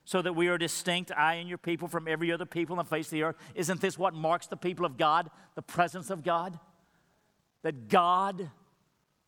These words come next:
the infinite, is right inside us, with us, in us.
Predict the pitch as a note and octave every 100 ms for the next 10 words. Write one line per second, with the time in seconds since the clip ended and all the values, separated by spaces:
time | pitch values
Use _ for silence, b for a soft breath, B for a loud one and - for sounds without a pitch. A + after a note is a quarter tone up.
0 | _ _ _ _ _ _ - E3+ F3+ F#3+
1 | F#3+ G3+ G3+ G#3 - - _ _ _ _
2 | _ _ E3+ C3 D#3+ F3 E3 - - D3+
3 | D#3 E3 - - _ _ _ - C#3+ D3+
4 | E3+ - - _ _ _ _ - D#3 E3
5 | - -